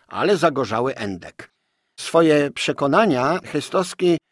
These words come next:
manifestował na łamach lokalnej prasy i ogólnopolskiego pisma Myśl Narodowa, które zresztą wspierał finansowo. Ale ciekawe, ktoś mu to wypomniał, że mimo że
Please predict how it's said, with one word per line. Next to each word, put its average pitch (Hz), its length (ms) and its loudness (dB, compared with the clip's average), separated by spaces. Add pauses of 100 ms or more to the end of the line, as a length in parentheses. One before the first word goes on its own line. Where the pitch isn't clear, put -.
(160)
manifestował 151 680 -2
na 143 120 -2
łamach 139 320 -2
lokalnej 123 480 -4
prasy 170 460 -2
i 127 120 -2
ogólnopolskiego 117 1120 -4
pisma 117 380 -8
Myśl 107 300 -8
Narodowa, 110 540 -4 (280)
które 160 200 -4
zresztą 160 360 -6
wspierał 143 380 -2
finansowo. 151 600 -4 (500)
Ale 113 200 -10
ciekawe, 143 420 -2
ktoś - 240 -10
mu 127 120 -6
to 117 120 -6
wypomniał, 127 500 -2
że 113 120 -6
mimo 165 280 0
że 131 180 -4